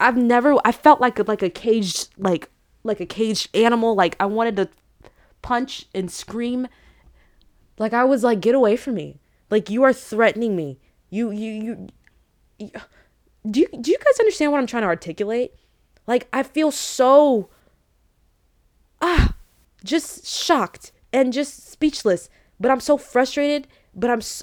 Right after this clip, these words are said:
I'm at a loss for words. Like, I'm just, ah, ah, y-, that's how I feel. Just incredulous. Just, is that the right word? I don't, you, just, what is going, like, ah. So,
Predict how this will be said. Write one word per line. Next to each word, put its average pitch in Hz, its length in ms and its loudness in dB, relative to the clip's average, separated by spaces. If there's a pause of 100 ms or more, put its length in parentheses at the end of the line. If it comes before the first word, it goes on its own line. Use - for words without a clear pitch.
I'm 226 200 -2
at 269 100 4
a 240 60 6
loss 240 360 0
for 214 100 2
words. 240 320 4
Like, 214 160 0
I'm 214 140 -2
just, 240 320 -6 (460)
ah, 392 360 -6 (320)
ah, 294 300 0 (340)
y-, - 220 -18
that's 254 380 -4
how 262 100 2
I 226 40 2
feel. 196 420 -4 (200)
Just - 320 -8 (420)
incredulous. 214 1000 0
Just, - 280 -12
is 185 80 -8
that 220 140 -6
the 214 80 -18
right 226 160 -4
word? 226 220 -4 (360)
I 233 60 -2
don't, 220 220 -6 (180)
you, 262 180 -2
just, - 340 -6
what 254 360 -4
is 262 140 -8
going, 196 300 -2 (180)
like, 277 200 -2 (200)
ah. 403 220 -4 (640)
So, 277 640 4